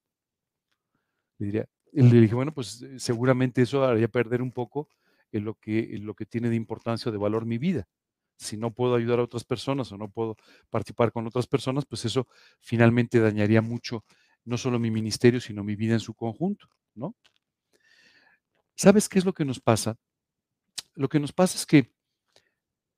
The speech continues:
solamente somos sensibles a las necesidades de los demás cuando estamos viviendo con todo nuestro corazón para Cristo.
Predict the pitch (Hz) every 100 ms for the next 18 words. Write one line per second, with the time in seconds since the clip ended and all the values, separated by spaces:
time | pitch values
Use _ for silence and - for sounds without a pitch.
0 | _ - - 202 175 165 156 139 147 143
1 | - - - 123 110 - 147 135 110 87
2 | - - _ 120 117 113 107 123 - _
3 | _ 95 101 107 170 - _ _ _ _
4 | _ _ _ _ - 127 123 151 143 123
5 | 120 120 117 117 107 98 120 113 - 110
6 | 101 95 101 92 95 90 90 92 -